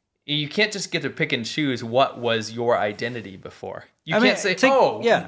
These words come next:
Speaker 1: we do claim the Qing, Qing dynasty." Well, you didn't exist. What are you talking about?
Speaker 2: Yeah.
Speaker 1: You know?
Speaker 2: I think about it this way. You know Cuba, right?
Speaker 1: Yeah, I know Cuba.
Speaker 2: So, you know Castro.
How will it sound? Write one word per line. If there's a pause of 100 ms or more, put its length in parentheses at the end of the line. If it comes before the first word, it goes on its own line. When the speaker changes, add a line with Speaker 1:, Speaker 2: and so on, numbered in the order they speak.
Speaker 1:
we
do
claim
the
Qing,
Qing
dynasty."
Well,
you
didn't
exist.
What
are
you
talking
about?
Speaker 2:
Yeah. (120)
Speaker 1:
You
know? (200)
Speaker 2:
I
think
about
it
this
way.
You
know
Cuba,
right? (240)
Speaker 1:
Yeah,
I
know
Cuba.
Speaker 2:
So, (220)
you
know
Castro.